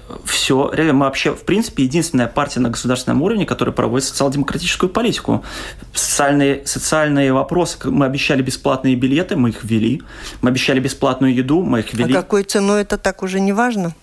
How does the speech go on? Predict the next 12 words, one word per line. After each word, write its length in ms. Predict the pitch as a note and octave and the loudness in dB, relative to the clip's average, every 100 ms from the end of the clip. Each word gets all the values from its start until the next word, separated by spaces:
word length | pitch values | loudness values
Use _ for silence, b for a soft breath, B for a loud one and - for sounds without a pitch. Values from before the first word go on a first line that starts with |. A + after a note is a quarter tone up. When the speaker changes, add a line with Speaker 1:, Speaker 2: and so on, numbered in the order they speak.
| _ | _
Speaker 1:
Это 280 | - G#2 - | -4 -2 -2
ценой... 460 | A2 C3 B2 C3+ - - - | 0 2 4 2 0 -6 -8
Какой 300 | - B2 C3 | -4 -2 0
ценой? 380 | G#2+ - G2+ - B B B | -2 0 0 0 B B B
Speaker 2:
Ну, 460 | - F3 F3+ F3 E3 | -2 0 2 2 2
Рига 280 | E3+ D#3 D#3 | 2 2 2
Speaker 1:
Мы 120 | C#3 | 2
говорим 300 | C3+ C#3 C3+ | 2 2 4
о 40 | C#3+ | 2
Speaker 2:
карта 80 | E3+ | 2
Speaker 1:
приоритетах. 460 | D3+ F3+ G#3 F#3+ | 0 0 0 0
Speaker 2:
Рижанина. 280 | E3 E3 D#3+ | -2 -4 -8